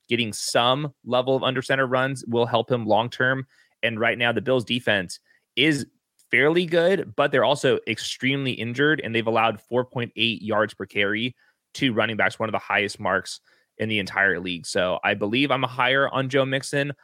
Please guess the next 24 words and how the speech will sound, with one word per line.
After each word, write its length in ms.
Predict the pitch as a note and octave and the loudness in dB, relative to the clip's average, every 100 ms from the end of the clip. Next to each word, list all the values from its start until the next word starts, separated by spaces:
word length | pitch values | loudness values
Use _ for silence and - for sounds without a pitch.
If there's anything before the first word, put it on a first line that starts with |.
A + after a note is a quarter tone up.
| _ _ | _ _
I'm 120 | A#2 | -4
hoping 380 | G#2 C#3 C3+ B2+ | 0 -2 0 -2
we 80 | A#2 | -2
can 80 | A2 | 0
get 140 | A2+ | -2
into 200 | A2 A2 | -2 -6
the 160 | A2 - | -8 -2
end 160 | A2+ G#2+ | -2 0
zone 200 | A2 G#2 | -2 -2
again. 460 | F#2 G2+ B2 C#3+ - _ - | -2 0 0 -2 -10 _ -2
But 160 | A2+ | 0
more 260 | A2+ D3 D3+ | 2 2 2
importantly, 460 | A2+ A#2+ G#2 A2 | 2 0 2 0
this 180 | G#2 A2+ | 0 0
was 140 | A#2+ G2+ | -2 0
just 380 | A2 G#2 - G#2 | 2 0 -2 -12
me 220 | G#2+ A2 | -6 -2
looking 360 | G#2+ G#2+ A2 | 0 -2 -4
at 220 | G2+ G2 - | -2 -2 0
Joe 200 | G#2+ G#2+ | 0 2
Burrow's 320 | A2 G#2 G2+ | 2 0 -2
game 240 | F#2+ G#2+ | -6 -6
last 300 | A#2+ A#2+ - | -2 -2 -2
week 320 | B2+ C3+ C#3 | -2 -2 -4